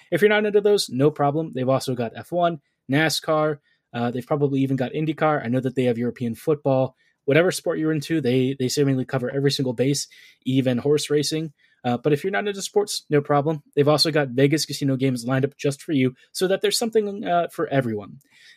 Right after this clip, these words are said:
They really are also your continued source for all of your sporting wagering information from live betting, esports, and so much more. It's a great place to get your news and your daily score. So again, head on over to bet online dot net right now to register for a free account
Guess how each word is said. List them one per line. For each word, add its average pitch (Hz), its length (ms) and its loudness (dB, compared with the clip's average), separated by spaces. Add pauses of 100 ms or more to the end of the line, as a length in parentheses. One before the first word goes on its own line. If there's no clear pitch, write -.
(100)
They 147 100 10
really 190 240 2
are 160 260 2
also 180 300 0
your 147 140 -2
continued 156 380 -4
source 151 240 0
for - 120 -10
all 135 160 0
of 135 40 0
your 123 100 -2
sporting 202 300 -4
wagering 185 340 -6
information 143 680 -2 (220)
from 123 180 -2
live 110 240 -2
betting, 175 360 -2 (140)
esports, 160 600 0
and 139 160 2
so 135 140 0
much 127 200 -2
more. 104 200 -6 (520)
It's 135 200 2
a 127 140 6
great 143 280 0
place 156 200 2
to 135 60 -2
get 135 140 2
your 131 100 0
news 156 240 0
and 143 160 -2
your 131 100 0
daily 135 240 4
score. 165 280 -2
So 123 320 -2 (240)
again, 139 380 2 (560)
head 160 100 4
on 160 140 8
over 147 100 4
to 143 80 8
bet 147 160 4
online 147 240 2
dot 139 240 0
net 143 180 -4
right 135 240 0
now 139 200 2
to 139 100 -2
register 139 400 -2
for 131 200 -6
a 110 60 -6
free 175 200 -4
account 135 340 -2